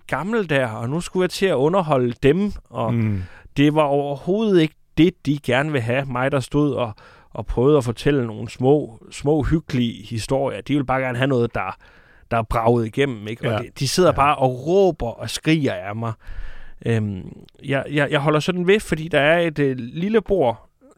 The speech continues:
Speaker 1: lige foran scenen, hvor der sidder nogle unge, øh, mennesker sådan på min egen alder, som jeg kan se, de kan egentlig ret godt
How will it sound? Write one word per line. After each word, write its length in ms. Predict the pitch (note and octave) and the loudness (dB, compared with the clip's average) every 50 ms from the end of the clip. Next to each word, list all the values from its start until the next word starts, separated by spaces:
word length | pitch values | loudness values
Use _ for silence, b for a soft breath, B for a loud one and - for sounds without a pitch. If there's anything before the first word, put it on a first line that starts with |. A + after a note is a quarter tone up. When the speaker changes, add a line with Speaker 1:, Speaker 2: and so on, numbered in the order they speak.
| - | -10
Speaker 1:
lige 240 | - D#3+ F#3+ G#3 G3+ | -6 -2 0 0 0
foran 260 | - - D3+ D#3 D#3 | 2 2 2 2 0
scenen, 260 | D3 - D3+ D#3 E3 | -2 -2 -2 -2 0
hvor 100 | D#3+ D3 | 0 -2
der 60 | C3+ B2+ | -2 -4
sidder 220 | - - E3+ D#3 | -2 -2 0 0
nogle 200 | C#3+ B2+ B2 A#2 | 0 -2 -2 -2
unge, 380 | C3 C#3+ D#3 E3 F3 E3+ D3 - - _ _ | -2 0 0 0 -2 -2 -4 -6 -12 _ _
øh, 480 | - A2+ A2 - - E2 - - E2 F#2+ | -12 -10 -10 -10 -10 -14 -14 -14 -14 -12
mennesker 360 | G#2+ A2+ A#2 C3 C3+ - C3+ | -10 -8 -8 -8 -6 -6 -6
sådan 200 | A#2+ C3+ C3 B2 | -6 -4 -4 -4
på 100 | C3 B2 | -4 -4
min 80 | A#2 A#2 | -4 -4
egen 220 | G#2 A#2+ D3 D3 | -4 -4 -4 -2
alder, 220 | A#2+ A2 G2+ D#2 G2+ F2 | -4 -6 -8 -10 -14 -16
som 200 | B2+ - C#3 C3 | -12 -8 -6 -6
jeg 100 | C3 C3+ | -6 -6
kan 120 | - C#3+ | -6 -8
se, 160 | - - E3 D3+ | -6 -6 -6 -6
de 100 | D3 - | -6 -4
kan 120 | - F3 | -2 -2
egentlig 200 | F3+ E3+ D#3 D3 | 0 0 0 0
ret 140 | D3+ D#3+ - | 0 0 0
godt 280 | - F3 D#3 _ - | 0 -2 -2 _ -10